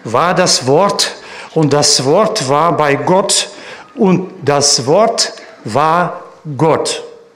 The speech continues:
Vers vierzehn: "Das Wort wurde Fleisch und wohnte unter uns, und wir sahen seine Herrlichkeit, eine Herrlichkeit als des Eingeborenen vom Vater, voller Gnade und Wahrheit."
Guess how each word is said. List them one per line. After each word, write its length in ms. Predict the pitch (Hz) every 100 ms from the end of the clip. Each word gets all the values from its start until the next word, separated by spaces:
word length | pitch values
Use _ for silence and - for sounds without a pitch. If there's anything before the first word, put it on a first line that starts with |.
| _ - -
Vers 320 | - 113 107
vierzehn: 640 | - 190 202 214 220 220 - - - - -
"Das 400 | 117 147 - 127
Wort 360 | 160 208 151 160
wurde 300 | 196 180 165
Fleisch 420 | 156 180 202 -
und 220 | 196 -
wohnte 360 | 175 214 220 208
unter 280 | 208 202
uns, 340 | 180 202 202 -
und 220 | 196 190
wir 140 | 196
sahen 640 | 143 165 202 240 226 185 160
seine 340 | 135 151 156
Herrlichkeit, 760 | 143 147 165 165 156 175 185 190 - - -
eine 220 | 165 156
Herrlichkeit 680 | 156 185 208 - 196 190
als 160 | 180 170
des 220 | 180 156
Eingeborenen 800 | 170 185 208 185 165 190 196 185
vom 180 | 175 165
Vater, 480 | 202 202 202 143 113 - - -
voller 560 | - - 151 160 139
Gnade 880 | 120 120 120 147 165 156 147 135 - - - - _ _ _ _
und 380 | - 147 139 -
Wahrheit." 800 | 123 123 113 110 101 85 - -